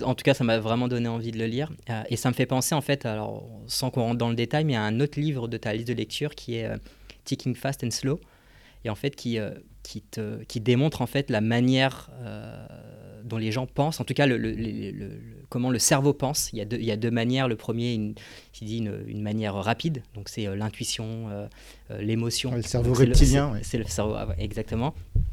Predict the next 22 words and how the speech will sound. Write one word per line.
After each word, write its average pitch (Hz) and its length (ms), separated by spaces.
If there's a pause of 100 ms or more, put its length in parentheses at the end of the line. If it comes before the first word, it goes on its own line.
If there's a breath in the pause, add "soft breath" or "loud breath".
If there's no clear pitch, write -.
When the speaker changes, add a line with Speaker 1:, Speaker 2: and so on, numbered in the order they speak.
(160)
Speaker 1:
Et - 80
t'as 104 160
l'autre, 123 380
euh, 117 160 (360 loud breath)
l'autre 117 160
partie 135 300
qui - 80
est 110 40
plutôt 123 360
la, 110 120
la, 104 160
la 104 220
logique, 110 640
euh. 107 580 (400)
Speaker 2:
Ouais, 143 100
ce - 200
livre 143 340
m'a 120 160
fasciné. 131 600
C'est - 180
sans 131 240
doute, 151 400